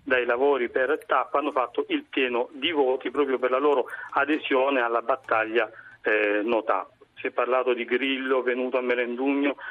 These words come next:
che si è espresso contro tap, Di Battista, eh, proprio a San Foca aveva detto che una volta giunti al governo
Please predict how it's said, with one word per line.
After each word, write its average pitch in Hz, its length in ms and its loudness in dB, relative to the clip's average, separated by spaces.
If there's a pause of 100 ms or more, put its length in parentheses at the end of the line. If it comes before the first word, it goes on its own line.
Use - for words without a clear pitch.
(120)
che - 140 -4
si 131 60 -2
è - 20 2
espresso 131 440 -2
contro 135 320 0
tap, 156 380 0
Di 123 160 -6
Battista, 143 720 -2 (280)
eh, 123 180 0
proprio 143 300 2
a - 120 -4
San 131 200 -2
Foca 147 280 2
aveva 131 200 2
detto 143 320 2
che 127 100 0
una 131 140 2
volta 143 300 0
giunti 139 320 0
al 127 100 2
governo 131 480 0